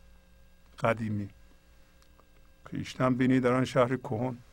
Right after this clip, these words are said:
در گلویت تیغه ها را دست نیست، گر چو اسماعیل قربانت کنم. میگه که اینا رو همه رو قبلاً گفتیم. اسماعیل فرزند ابراهیمه،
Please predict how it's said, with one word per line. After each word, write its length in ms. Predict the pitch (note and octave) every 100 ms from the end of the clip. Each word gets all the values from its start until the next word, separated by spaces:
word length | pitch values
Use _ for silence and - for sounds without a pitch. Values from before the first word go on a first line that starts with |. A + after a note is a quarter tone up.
| - - - - - - - - - - - - - _ _ _ _ - -
در 160 | E3+
گلویت 640 | F3 F#3+ F#3+ A#3+ A#3+ A3 -
تیغه 340 | G#3 G#3 G3
ها 180 | F3+ A3+
را 300 | A3+ G#3 F3+ F3+
دست 340 | G#3+ G3+ -
نیست، 520 | G3+ A3 G3+ D3 -
گر 180 | G3 F#3
چو 160 | - F#3
اسماعیل 640 | F3+ F3 F3+ E3+ F3+ D#3
قربانت 560 | D3+ D#3+ D3 D3 C#3+ C3+
کنم. 400 | C#3+ C3 B2 B3 - _ _ - - - - - - _ _ - - - - - - -
میگه 280 | D3 E3
که 300 | D3+ D3+ C3+ - - - - - - - - - - - -
اینا 180 | C3+ D3
رو 140 | E3+ B2+
همه 420 | A#2+ - C#3+ D3+
رو 100 | C#3+
قبلاً 320 | C3+ B2+ C#3
گفتیم. 520 | B2+ B2 - A#2 - - - - - - - - - - - - - -
اسماعیل 640 | C3 C3 C#3 C3 C#3 C#3 B2+
فرزند 440 | C3 B2+ C3+ B2+
ابراهیمه، 680 | B2 A#2+ B2+ A#2 B2 A2